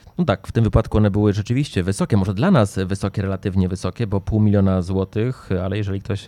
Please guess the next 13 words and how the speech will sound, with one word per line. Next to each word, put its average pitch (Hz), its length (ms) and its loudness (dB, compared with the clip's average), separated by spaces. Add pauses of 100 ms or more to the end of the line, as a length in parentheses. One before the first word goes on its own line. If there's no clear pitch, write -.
(120)
zgarnął 95 480 0
za 92 220 0 (380)
reklamę 104 440 2
więcej, 95 360 2
to 101 80 -4
pewnie, 95 380 2
no, 101 180 2
mówiąc 101 380 0
tak 98 400 -6 (100)
krótko, 104 360 -4
wyszedł 98 280 -2
na 143 80 2
plus. 90 400 0